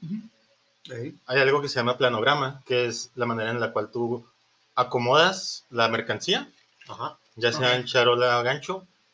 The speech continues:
Speaker 3: para que sea más, o sea, para que te capte la atención rápido, ¿no? Entonces, si tú vas allá, te vas a encontrar que una pluma de cincuenta varos la tienen bajo llave.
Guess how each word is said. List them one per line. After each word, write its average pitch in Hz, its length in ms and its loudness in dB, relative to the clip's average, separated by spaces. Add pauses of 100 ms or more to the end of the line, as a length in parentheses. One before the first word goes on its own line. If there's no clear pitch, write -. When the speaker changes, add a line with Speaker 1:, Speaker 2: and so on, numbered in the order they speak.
(460)
Speaker 3:
para 120 240 6
que 117 100 -4
sea 113 220 0
más, 117 920 0
o 123 40 -10
sea, 127 140 2
para 117 180 0
que 120 100 -8
te 110 540 -2 (560)
capte 123 220 0
la 139 80 6
atención 120 380 -2
rápido, 123 300 -2
¿no? - 200 -6 (840)
Entonces, 160 280 0
si - 60 -14
tú 147 80 0
vas 165 280 4
allá, 151 420 2 (580)
te 127 80 4
vas 123 100 4
a 147 60 -2
encontrar 120 400 -2
que 135 60 -4
una 131 720 -2
pluma 135 320 2
de 127 220 -2 (460)
cincuenta 120 420 -2
varos 135 400 0 (480)
la 117 140 0
tienen 120 200 0
bajo 127 200 -2
llave. 120 360 4